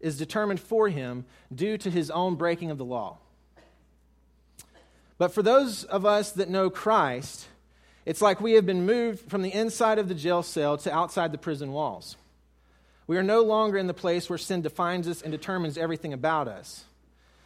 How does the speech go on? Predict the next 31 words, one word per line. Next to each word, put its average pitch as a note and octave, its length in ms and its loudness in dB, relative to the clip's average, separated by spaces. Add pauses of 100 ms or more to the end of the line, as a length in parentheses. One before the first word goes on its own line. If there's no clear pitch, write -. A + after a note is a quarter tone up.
(400)
We F#3+ 480 2
are F3+ 200 6
no G3 200 2
longer F#3+ 340 2
in F3 220 -4
that E3+ 240 0
domain. E3+ 500 -2 (920)
We're G3+ 160 2
still A#3+ 240 4
lawbreakers. F#3+ 760 4 (120)
We've F3 140 -4
still B3 180 4
broken A3 300 4
the G#3 80 0
law. F#3+ 400 4 (640)
The D#3 60 -4
difference G#3+ 320 2
between G#3+ 440 0
a E3+ 100 2
lost G#3+ 320 2
person G#3 300 0
and F3+ 100 -2
a D#3+ 40 -4
saved A3 320 0
person F3 300 0
is E3 120 -2
the D3+ 80 -8
grace F#3+ 300 0
of F#3 60 -6
Jesus E3+ 280 -6
Christ, F#3+ 600 0